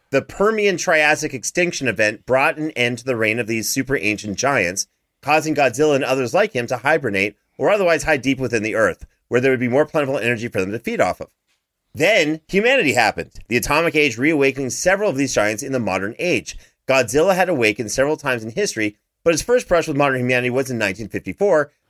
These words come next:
where his scuffles with another ancient life form known as Shinomura resulted in the U S military dropping an atomic bomb on both of them, hopefully ending the threat they posed, which of course it didn't. And here's an interesting fact about Godzilla.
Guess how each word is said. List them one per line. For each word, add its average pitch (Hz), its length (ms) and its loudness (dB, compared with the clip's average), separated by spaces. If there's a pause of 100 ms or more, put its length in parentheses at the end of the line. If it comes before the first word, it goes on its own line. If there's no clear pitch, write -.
where 151 160 2
his 147 180 2
scuffles 202 500 0
with 143 140 0
another 165 380 0
ancient 151 400 -4
life 127 200 0
form 110 240 -2
known 127 220 0
as 110 400 0 (260)
Shinomura 123 800 2
resulted 143 480 0
in 127 140 -4
the 123 80 -2
U 131 240 0
S - 120 -2
military 120 400 0
dropping 127 460 0
an 117 60 -4
atomic 135 480 -6
bomb 101 220 -2
on 123 80 -4
both 220 260 -2
of 101 60 -10
them, 101 200 0 (300)
hopefully 214 340 0
ending 151 220 2
the 147 100 0
threat 110 280 -2
they 110 100 -4
posed, 127 460 -2 (200)
which 247 160 0
of 208 140 -2
course 240 340 0 (220)
it 170 160 0
didn't. 117 420 -2 (260)
And 151 160 0
here's 226 160 0
an 214 60 -2
interesting 151 320 -2
fact 131 220 -2
about 117 160 0
Godzilla. 101 480 0